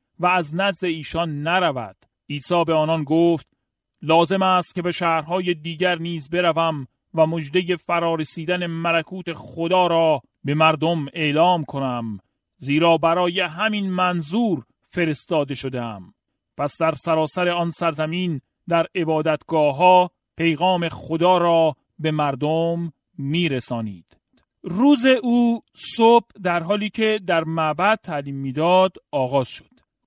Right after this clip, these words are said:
اکنون عصر هنگام غروب است. خداوند در بیرون در میان انبوه جمعیت می‌رود که جمع شده‌اند و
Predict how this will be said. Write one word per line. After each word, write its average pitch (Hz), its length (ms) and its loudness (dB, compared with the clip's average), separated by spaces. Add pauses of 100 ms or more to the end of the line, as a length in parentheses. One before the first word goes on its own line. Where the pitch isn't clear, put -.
(140)
اکنون 226 380 2 (100)
عصر 208 460 -2 (240)
هنگام 208 580 2 (180)
غروب 156 340 -2 (120)
است. - 240 -20 (560)
خداوند 185 640 2
در 175 180 2
بیرون 185 500 -2 (100)
در 165 140 2
میان 180 380 0
انبوه 185 420 0
جمعیت 165 640 -2
می‌رود 202 580 4
که 175 120 -4
جمع 185 380 0
شده‌اند 196 640 0 (260)
و 175 240 4